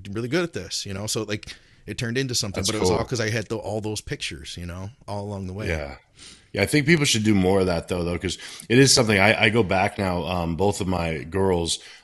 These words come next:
Speaker 2: love to train now, which is awesome. So I go back to the gym in the afternoon and train them.
Speaker 1: Yeah.
Speaker 2: And I see these young kids in the gym that, that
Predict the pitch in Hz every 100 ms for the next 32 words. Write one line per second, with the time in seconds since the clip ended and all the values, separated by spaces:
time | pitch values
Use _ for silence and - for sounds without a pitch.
0 | - 87 87 80 - 95 90 82 73 73
1 | 73 67 - 80 82 - 64 - _ -
2 | - - 85 - 92 110 104 78 90 95
3 | - 92 78 87 92 90 85 85 82 90
4 | - 90 92 87 80 - 92 85 82 82
5 | 101 107 - - - 104 90 85 98 95
6 | 90 90 71 - _ _ - 101 - -
7 | 117 107 104 85 98 95 92 104 90 95
8 | 78 95 98 90 - _ 85 98